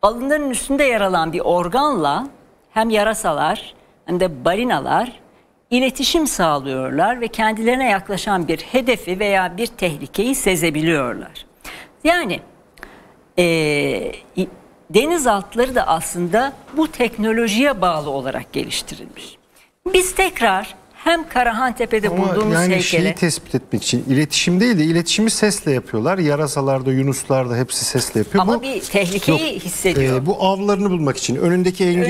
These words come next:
Speaker 1: Önündeki
Speaker 2: evet,
Speaker 1: engeli
Speaker 2: yani
Speaker 1: görmek için.
Speaker 2: bir, e,
Speaker 1: Evet.
Speaker 2: ses dalgası gönderiyorlar.
Speaker 1: Yani
Speaker 2: Radarın
Speaker 1: insan
Speaker 2: şeyi işte,
Speaker 1: radar
Speaker 2: yani deniz
Speaker 1: ama
Speaker 2: altındaki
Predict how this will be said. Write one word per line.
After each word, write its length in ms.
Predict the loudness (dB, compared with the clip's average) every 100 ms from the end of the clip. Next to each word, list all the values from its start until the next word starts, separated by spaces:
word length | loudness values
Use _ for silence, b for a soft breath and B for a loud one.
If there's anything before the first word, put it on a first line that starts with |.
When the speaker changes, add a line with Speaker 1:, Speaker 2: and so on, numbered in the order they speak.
| 2
Speaker 1:
Önündeki 220 | 2 0
Speaker 2:
evet, 240 | 0 0
Speaker 1:
engeli 200 | 0 0
Speaker 2:
yani 120 | 0 0
Speaker 1:
görmek 360 | -2 -4 -10
için. 240 | -8 -2 -2
Speaker 2:
bir, 180 | -2 -2
e, 40 | 0
Speaker 1:
Evet. 200 | 0 -2
Speaker 2:
ses 340 | 0 -2 0
dalgası 420 | 0 0 -2 -2
gönderiyorlar. 500 | 0 0 2 2 2 0
Speaker 1:
Yani 100 | 0
Speaker 2:
Radarın 420 | 0 2 0 -2
Speaker 1:
insan 60 | -6 -8
Speaker 2:
şeyi 340 | -2 0 0
işte, 180 | 0 0
Speaker 1:
radar 120 | 2
Speaker 2:
yani 140 | 2 0
deniz 100 | 0
Speaker 1:
ama 140 | 2
Speaker 2:
altındaki 160 | 0